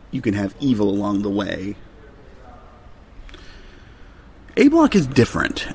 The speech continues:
and it's a two-man race, really. It's really between Naito and Tanahashi,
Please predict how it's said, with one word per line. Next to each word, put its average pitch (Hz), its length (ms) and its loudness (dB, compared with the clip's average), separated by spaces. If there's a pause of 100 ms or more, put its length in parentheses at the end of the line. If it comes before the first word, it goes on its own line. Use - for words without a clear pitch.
(100)
and 104 560 8 (460)
it's 139 140 6
a 131 40 6
two-man 127 380 8
race, 82 240 -2
really. 92 220 -2
It's - 280 -8
really 117 240 4
between 98 840 0 (880)
Naito 101 800 4
and 85 540 -4
Tanahashi, 92 840 0